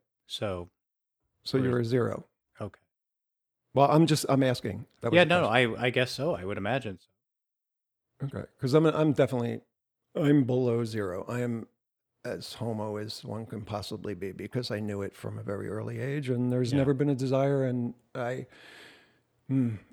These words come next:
Speaker 2: I'm at, not a zero. Sorry. I'm a six.
Speaker 1: Oh,
Speaker 2: You're a
Speaker 1: then
Speaker 2: six.
Speaker 1: I'm a
Speaker 2: I'm a
Speaker 1: six.
Speaker 2: seven.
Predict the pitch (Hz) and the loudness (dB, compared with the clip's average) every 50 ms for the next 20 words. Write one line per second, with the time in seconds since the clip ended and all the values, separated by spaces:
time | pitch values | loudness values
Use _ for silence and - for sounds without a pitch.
0 | - 143 135 131 123 131 135 131 117 113 120 104 104 101 - _ _ - - - | -2 0 0 0 2 0 0 0 0 -2 -4 -4 -4 -4 -6 _ _ -16 -10 -8
1 | 110 101 101 101 95 - _ - 120 113 110 - - 117 113 107 - - - - | -8 -8 -8 -10 -12 -14 _ -8 -6 -6 -6 -6 -6 -8 -8 -10 -12 -14 -16 -16
2 | - _ _ _ _ _ _ _ _ _ _ _ _ _ _ _ _ _ - 110 | -16 _ _ _ _ _ _ _ _ _ _ _ _ _ _ _ _ _ -2 -2
3 | 90 113 104 95 - - - 120 117 113 110 117 101 101 98 95 - - - - | -2 -2 -4 -6 -6 -4 -4 -4 -4 -4 -4 -6 -6 -8 -10 -12 -14 -18 -18 -6
4 | - 147 160 156 135 - - 127 117 110 107 113 | 0 2 4 4 4 2 0 -2 -2 -2 -6 -10